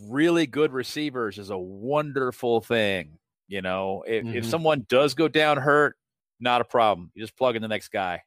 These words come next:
Speaker 1: Not a big deal. And the Steelers are stacked at wide receiver. They are. They are stacked, and as a matter of fact, at the skill positions. Um,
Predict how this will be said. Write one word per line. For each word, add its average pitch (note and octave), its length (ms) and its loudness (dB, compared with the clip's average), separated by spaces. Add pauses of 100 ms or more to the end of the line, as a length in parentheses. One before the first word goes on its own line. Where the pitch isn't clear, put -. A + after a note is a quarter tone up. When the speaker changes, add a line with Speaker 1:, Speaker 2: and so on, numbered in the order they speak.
Speaker 1:
Not A2+ 220 0
a G#2+ 40 -2
big F#2+ 220 -10
deal. F#2+ 340 -8 (800)
And B2 160 -2
the A#2 60 -2
Steelers G3+ 680 0
are A2 200 2
stacked - 840 -4 (120)
at E2 140 -12
wide F2 240 -4
receiver. D2+ 560 -18 (240)
They G#2+ 140 -2
are. F#2 440 -4 (180)
They G#2+ 120 -2
are G#2 100 -2
stacked, - 560 -2
and A#2+ 160 -6
as A#2 200 2
a A2+ 40 -8
matter A2+ 160 2
of G#2 80 0
fact, A#2 220 0
at F#2+ 80 -16
the G#2 60 -18
skill B2+ 240 -2
positions. - 580 -12 (640)
Um, F#2+ 440 -2